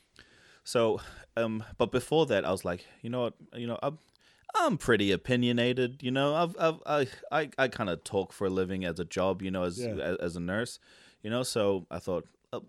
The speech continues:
Speaker 1: give it a go." And my wife was always very supportive, you know, she's like, "Oh, what, you know, if you do a podcast, you should just do it. You know, I
Speaker 2: Yeah.
Speaker 1: think it'll be good, you know, just give it a go. And, you know,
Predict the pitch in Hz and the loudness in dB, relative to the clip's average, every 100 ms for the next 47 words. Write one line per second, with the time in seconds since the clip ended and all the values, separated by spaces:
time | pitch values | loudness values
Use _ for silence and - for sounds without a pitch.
0 | - 107 104 98 123 98 - - - 147 | -10 -6 -4 -2 0 -2 -4 -16 -4 0
1 | 180 185 220 220 - 107 90 95 90 85 | 2 2 2 0 0 0 0 -4 -2 -2
2 | 82 85 80 78 101 92 82 82 - 76 | -2 -4 -4 -6 -4 -4 -4 -8 -10 -10
3 | 76 - 151 147 170 139 117 117 160 _ | -10 -10 -8 -6 -8 -8 -8 -8 -10 _
4 | _ 185 143 165 180 175 170 170 151 147 | _ -10 -8 -4 -4 -2 -2 -2 -4 -6
5 | 170 160 101 - 165 - - - 82 113 | -4 -4 -4 -4 -4 -6 -10 -8 0 0
6 | 107 113 107 101 90 131 123 87 95 92 | 0 -2 -2 -2 -2 -2 -2 -4 -4 -6
7 | - 101 95 92 98 110 104 - - - | -4 -4 -2 0 0 0 -2 -10 -20 -14
8 | 90 98 | -4 -4